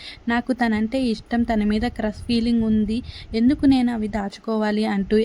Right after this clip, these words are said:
అందరికీ సమాధానం అయితే ఇచ్చింది. అలాగే పృథ్వీ కూడా బిగ్ బాస్లో ఉన్నప్పుడైతే విష్ణుప్రియనే ఒక పక్క ఇష్టపడుతుంటూ, ఇంకో పక్కనేమో ఇష్టం లేదు అన్నట్టు యాక్టింగ్ అయితే చేసేవాడు. అంటే తన గేమ్ ఎక్కడ పాడైపోతుందా అనేసి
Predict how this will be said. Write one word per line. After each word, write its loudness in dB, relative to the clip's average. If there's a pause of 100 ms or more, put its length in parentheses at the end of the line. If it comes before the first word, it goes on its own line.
(120)
అందరికీ -2
సమాధానం -2
అయితే -2
ఇచ్చింది. -2 (480)
అలాగే 0
పృథ్వీ 0
కూడా -2
బిగ్ -2
బాస్లో -2
ఉన్నప్పుడైతే 0
విష్ణుప్రియనే 2
ఒక -4
పక్క -6
ఇష్టపడుతుంటూ, -2
ఇంకో 2
పక్కనేమో 0 (580)
ఇష్టం 0
లేదు -2
అన్నట్టు -2
యాక్టింగ్ -4
అయితే -2
చేసేవాడు. -2
అంటే 0
తన 0
గేమ్ 0
ఎక్కడ -4
పాడైపోతుందా -2
అనేసి -2